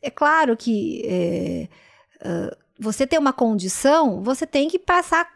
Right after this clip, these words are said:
a ter conhecimento dessa condição, né? A gente tem que... é, se a, se ela chegou até naquele patamar, tem,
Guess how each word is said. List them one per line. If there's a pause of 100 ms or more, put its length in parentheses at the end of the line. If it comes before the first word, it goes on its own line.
(100)
a
ter
conhecimento
dessa
condição, (320)
né? (280)
A
gente
tem
que...
é, (100)
se
a, (140)
se
ela
chegou
até
naquele
patamar,
tem,